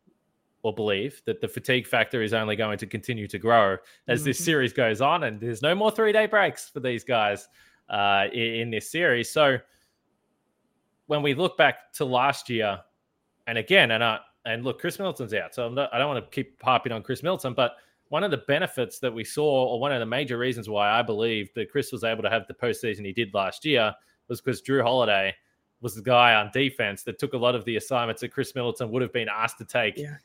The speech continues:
Speaker 1: in the past. And your point is exactly right. W-, yes, we're saying you need more from Jrue Holiday, but maybe that's an unrealistic ask when you, when
Speaker 2: It
Speaker 1: you
Speaker 2: might be.
Speaker 1: consider what he's doing on the defensive end. But it's,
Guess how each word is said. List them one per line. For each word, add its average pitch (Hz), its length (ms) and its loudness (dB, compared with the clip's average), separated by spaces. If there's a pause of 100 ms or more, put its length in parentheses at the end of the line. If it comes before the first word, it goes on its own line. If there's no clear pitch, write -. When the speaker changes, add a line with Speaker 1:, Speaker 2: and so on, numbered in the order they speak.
(140)
Speaker 1:
in 127 120 -6
the 110 80 -2
past. 160 460 4 (720)
And 156 140 -2
your 180 160 2
point 226 280 0
is 185 120 -2
exactly 156 380 0
right. 135 320 2 (300)
W-, 143 200 -4
yes, 180 300 0
we're 156 120 2
saying 131 320 0
you 120 100 -4
need 123 240 0
more 117 200 2
from 113 160 -12
Jrue 113 200 -6
Holiday, 101 360 0
but 147 120 -6
maybe 202 260 0
that's 214 160 -2
an 196 100 -2
unrealistic 190 580 -2
ask - 380 0 (220)
when 160 180 -4
you, 151 200 -4
when 156 100 -4
Speaker 2:
It 147 40 -2
Speaker 1:
you 139 40 -2
Speaker 2:
might 151 40 -4
be. 160 40 -2
Speaker 1:
consider 151 300 0
what 143 160 0
he's 135 140 2
doing 139 260 -2
on 135 80 -4
the 120 80 -4
defensive 127 560 -2
end. 120 340 -2 (280)
But 139 100 0
it's, - 240 -2